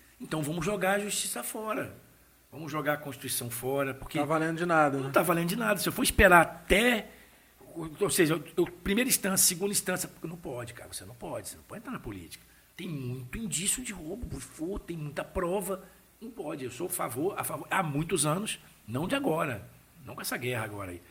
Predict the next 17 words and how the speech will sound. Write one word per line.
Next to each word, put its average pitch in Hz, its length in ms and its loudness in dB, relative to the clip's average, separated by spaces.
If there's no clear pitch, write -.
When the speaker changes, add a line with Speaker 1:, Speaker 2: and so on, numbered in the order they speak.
Speaker 1:
Eu 95 80 -10
já 120 60 0
sou 170 100 -2
a - 40 -4
favor 143 260 -2
há 147 40 2
muitos 139 420 -4
anos 175 200 -6
que, 190 200 -10
pra 180 140 6
entrar 185 180 2
na 170 80 2
política, 156 420 -4
você 156 100 -4
tem 165 120 -10
que 156 100 -14
tá 113 300 0